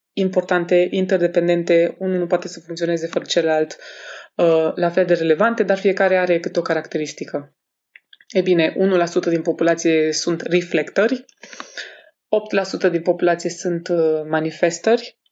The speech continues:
eu sunt manifestor, uh, douăzeci și unu la sută din populație sunt projector, șaptezeci la sută din populație sunt generators.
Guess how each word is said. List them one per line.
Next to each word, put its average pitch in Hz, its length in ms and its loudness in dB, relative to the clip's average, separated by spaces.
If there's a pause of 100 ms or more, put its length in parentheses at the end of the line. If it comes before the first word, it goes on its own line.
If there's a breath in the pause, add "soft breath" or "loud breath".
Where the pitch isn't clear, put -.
(140)
eu 185 180 2
sunt 170 220 -2
manifestor, 170 540 -2 (920 loud breath)
uh, 190 280 4 (120)
douăzeci 196 480 2
și - 140 2
unu 185 360 4
la 175 120 2
sută 180 160 -4
din 175 120 0
populație 170 400 -2
sunt 170 140 -6
projector, 196 680 -2 (300)
șaptezeci 190 640 0
la 175 80 4
sută 185 220 -4
din 180 120 0
populație 175 480 -2
sunt 175 520 -6 (1040)
generators. 165 840 0